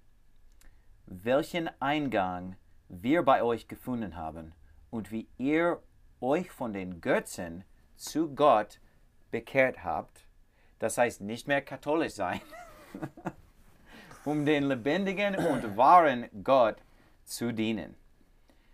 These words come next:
Äh, diese Leute haben sich bekehrt von Götzen zu den, den, den lebendigen Gott.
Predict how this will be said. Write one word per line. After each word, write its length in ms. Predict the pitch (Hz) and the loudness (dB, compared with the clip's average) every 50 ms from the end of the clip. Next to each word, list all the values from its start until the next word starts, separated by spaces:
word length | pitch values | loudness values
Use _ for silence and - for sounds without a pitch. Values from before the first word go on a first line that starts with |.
| _ _ _ _ - | _ _ _ _ -6
Äh, 400 | - 101 95 92 90 87 85 - - | 0 2 4 4 4 4 2 0 -4
diese 360 | - 95 - 131 151 151 170 156 | -6 -4 2 2 2 4 4 4
Leute 480 | 139 139 139 135 - 139 131 127 - - | 6 6 4 4 4 4 2 2 2 0
haben 540 | - 110 113 110 107 110 110 107 107 - - | -2 2 2 2 2 2 -4 -6 -6 -10 -12
sich 180 | 101 95 - | -14 -14 -12
bekehrt 480 | - 98 - - - 175 175 165 151 - | -14 -16 -12 -2 2 4 4 4 2 0
von 280 | - 113 98 95 90 82 | -6 -8 -8 -8 -6 -2
Götzen 680 | - 147 185 - - - 120 107 104 104 101 104 113 _ _ _ _ _ _ _ _ _ _ _ _ _ - | 0 0 0 0 -2 -6 -6 -4 -4 -4 -6 -8 -10 _ _ _ _ _ _ _ _ _ _ _ _ _ -20
zu 600 | - - - 113 113 110 110 110 110 110 104 - _ _ - _ _ _ _ _ _ _ _ _ _ _ _ _ | -16 -8 -4 0 0 2 2 2 2 0 -2 -6 _ _ -20 _ _ _ _ _ _ _ _ _ _ _ _ _
den, 440 | - 90 107 101 95 92 85 82 - | -12 -8 -6 -6 -6 -6 -8 -10 -8
den, 280 | - 101 92 92 85 - _ - | -8 -6 -6 -6 -10 -12 _ -8
den 160 | 104 101 98 98 | -6 -4 -4 -4
lebendigen 720 | 101 78 - 104 107 107 104 92 80 78 67 - - - - - | -4 -2 -2 -2 -2 -2 -4 -6 -8 -12 -14 -16 -18 -20 -20 -14
Gott. 240 | - 64 50 - | -12 -10 -10 -10